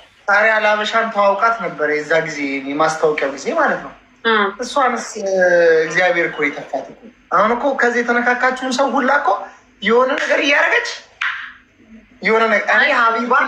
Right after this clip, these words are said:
Speaker 2: ሳስበው
Speaker 1: ሀቢባ
Speaker 2: መተት አለ።
Speaker 1: አንድ ሚሊዮን አምስት መቶ ሺህ ብር ታበድረኝ ስትል ሀቢባ ጋር ደወልኩና ሀቢባ ብድር ልትጠይቅሽ ነው።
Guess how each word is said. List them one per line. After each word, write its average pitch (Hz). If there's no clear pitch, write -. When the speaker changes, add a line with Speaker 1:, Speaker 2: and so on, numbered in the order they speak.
Speaker 2:
ሳስበው 247
Speaker 1:
ሀቢባ 262
Speaker 2:
መተት 262
አለ። 269
Speaker 1:
አንድ -
ሚሊዮን 269
አምስት 240
መቶ 233
ሺህ 220
ብር 208
ታበድረኝ 190
ስትል 240
ሀቢባ 214
ጋር 208
ደወልኩና 220
ሀቢባ 190
ብድር 175
ልትጠይቅሽ 143
ነው። 110